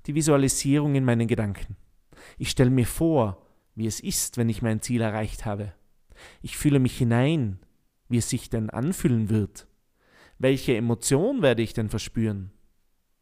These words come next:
Wie fühlt sich das neue Handy an, auf das ich bereits sechs Monate lang hart gespart habe?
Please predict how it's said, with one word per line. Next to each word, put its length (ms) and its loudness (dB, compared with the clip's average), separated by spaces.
Wie 200 -8
fühlt 320 -4
sich 400 -4
das 160 -4
neue 240 4
Handy 320 4
an, 240 2
auf 120 2
das 200 0
ich 120 -8
bereits 340 0
sechs 260 -4
Monate 400 2
lang 320 2
hart 280 2
gespart 460 0
habe? 300 0